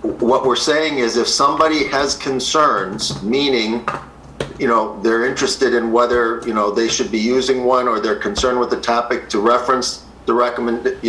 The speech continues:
reference the advisory from the county. But that what we're telling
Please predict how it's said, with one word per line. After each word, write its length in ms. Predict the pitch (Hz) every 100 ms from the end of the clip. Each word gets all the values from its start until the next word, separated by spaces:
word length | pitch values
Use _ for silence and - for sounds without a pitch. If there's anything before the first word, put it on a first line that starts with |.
| 110 - -
reference 720 | 104 123 127 143 135 - - - - -
the 140 | 117
advisory 580 | 107 113 120 120 131 123
from 220 | 120 110
the 80 | 107
county. 420 | - 113 101 80 - - - - - - - -
But 200 | 117 -
that 300 | 117 104 - -
what 220 | 104 104 123
we're 200 | 127 127
telling 600 | 131 123 123 117 113